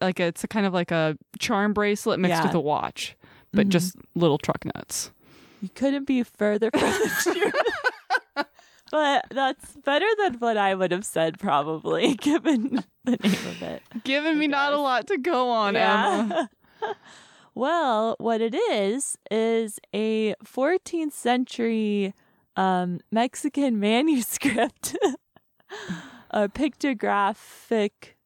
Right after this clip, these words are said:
Speaker 2: manuscript discovered or kind of rediscovered by Our Lady of the Day.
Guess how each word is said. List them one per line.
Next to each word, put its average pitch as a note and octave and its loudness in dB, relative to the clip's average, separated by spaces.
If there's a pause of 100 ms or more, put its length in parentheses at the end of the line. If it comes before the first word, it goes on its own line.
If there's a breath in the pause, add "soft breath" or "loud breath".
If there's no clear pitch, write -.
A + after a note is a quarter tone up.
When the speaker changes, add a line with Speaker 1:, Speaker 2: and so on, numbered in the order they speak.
(160)
Speaker 2:
manuscript F#3+ -2 (420 soft breath)
discovered B3+ 0
or C4 0
kind G#4 0
of B3+ 0
rediscovered F#3+ 0
by F3 2 (100)
Our G3+ 2
Lady F3+ -2
of D#3+ -8
the - -4
Day. - -2